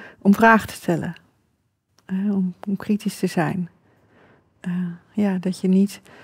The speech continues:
zeker als het gaat over gezondheid, eh, dat je niet het gevoel hebt dat je afhankelijk bent van iemand anders die het zogenaamd beter weet,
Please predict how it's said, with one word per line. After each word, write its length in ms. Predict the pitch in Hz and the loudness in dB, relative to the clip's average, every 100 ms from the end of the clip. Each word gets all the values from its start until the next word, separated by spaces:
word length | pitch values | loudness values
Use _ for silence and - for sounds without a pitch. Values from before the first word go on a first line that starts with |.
| - | -20
zeker 420 | - 208 202 202 | -2 2 4 4
als 100 | 185 | 0
het 100 | - | 0
gaat 260 | - 196 196 | 2 2 4
over 260 | 185 196 185 | 0 0 -6
gezondheid, 720 | 180 202 202 220 202 214 - - _ _ _ - | -2 0 2 4 2 0 -4 -20 _ _ _ -6
eh, 120 | 196 202 | -2 0
dat 200 | 208 - | -2 -2
je 80 | 190 | 2
niet 180 | 202 | 2
het 120 | 202 - | 0 -14
gevoel 340 | 190 - 214 | -14 -2 0
hebt 120 | 196 | 0
dat 160 | 190 190 | -2 -2
je 80 | - | -2
afhankelijk 480 | - 202 202 208 | 0 2 2 -2
bent 200 | 185 185 | 0 -2
van 120 | - 180 | 0 0
iemand 280 | 190 190 | 2 2
anders 300 | - 202 208 | 4 4 4
die 160 | 185 196 | 2 -2
het 100 | 190 | -2
zogenaamd 400 | 190 185 190 185 | -2 0 0 2
beter 320 | 190 202 190 | 2 0 0
weet, 280 | 180 180 202 | 0 -2 -4